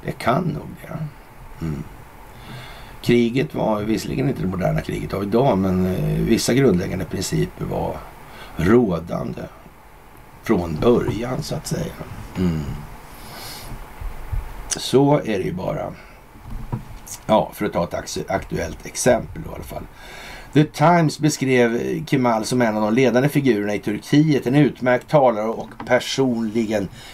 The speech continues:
mycket populär. Och han antogs enhälligt som representant för den turkiska parlamentariska valkretsen som skulle bli Istanbul av hans parti Liberal Union art-,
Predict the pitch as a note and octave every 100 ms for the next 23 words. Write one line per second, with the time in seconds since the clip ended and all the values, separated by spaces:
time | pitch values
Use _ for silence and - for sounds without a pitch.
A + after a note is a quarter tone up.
0 | - B2 C3+ - G2 - A2+ - C3+ C#3
1 | A#2+ C3 - F#2 F2+ G#2+ A2 B2 B2+ G#2
2 | F2+ - G2+ - C3 B2 F2+ F2+ F2 E2+
3 | D#2+ F#2+ F2+ - - F#2+ G2 D#2+ - F#2+
4 | F#2 - - - - - G#2 - G#2 F2
5 | E2 - E2 G#2+ - G2 F#2+ - - -
6 | - F#2 G#2 - - - - G#2+ G2+ G#2
7 | G#2 F2+ F#2 - - D3 F#3+ - C3 B2
8 | A2+ F2+ - - - - A2 A2 - G#2+
9 | - - - - - - - - - -
10 | F#2 F2 E2 - G#2+ G2+